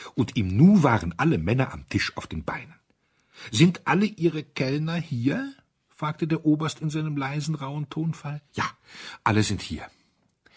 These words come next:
„Ich habe das selbst festgestellt“, rief der junge Herzog und drängte sein knabenhaftes Gesicht in die Mitte.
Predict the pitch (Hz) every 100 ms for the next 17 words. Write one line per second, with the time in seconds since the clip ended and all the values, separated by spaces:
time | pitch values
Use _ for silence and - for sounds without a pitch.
0 | - - - - - _ _ _ _ 139
1 | 131 151 147 - 107 - 233 - - 139
2 | - 101 - - 92 104 87 87 82 87
3 | 82 - 82 85 78 92 104 101 85 73
4 | - 82 85 92 87 - 98 95 82 82
5 | - 90 95 104 -